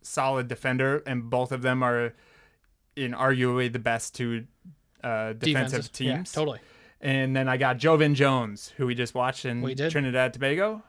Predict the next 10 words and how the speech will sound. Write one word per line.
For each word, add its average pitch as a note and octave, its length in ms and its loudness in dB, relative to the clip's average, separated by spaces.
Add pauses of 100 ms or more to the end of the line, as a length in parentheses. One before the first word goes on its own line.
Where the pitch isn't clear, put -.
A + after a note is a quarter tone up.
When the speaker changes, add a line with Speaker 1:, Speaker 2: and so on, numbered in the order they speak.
(140)
Speaker 1:
and C3 680 -2 (300)
he D#3+ 160 4
also D3 460 4
a, A2+ 140 -2 (300)
a A#2+ 40 -2
great A#2+ 320 -2
offensive A2+ 760 -6 (480)
defender, C3+ 540 0
but C#3 260 -6
still B2 640 0